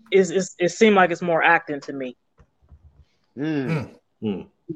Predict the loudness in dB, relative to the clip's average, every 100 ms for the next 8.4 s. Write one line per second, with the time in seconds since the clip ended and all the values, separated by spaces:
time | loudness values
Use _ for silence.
0 | _ 2 2 6 6 6 4 6 6 4
1 | 0 -2 -2 -2 -4 -4 -6 -4 -4 4
2 | 6 6 2 4 6 6 4 6 6 6
3 | 2 -2 0 0 0 -2 -4 2 6 6
4 | 2 _ _ -20 -8 -2 2 2 4 2
5 | 2 -4 0 2 2 0 -6 -4 -4 -2
6 | 0 0 2 4 4 0 2 2 0 -4
7 | 4 8 8 8 4 2 -2 -2 -2 -2
8 | -2 -4 -2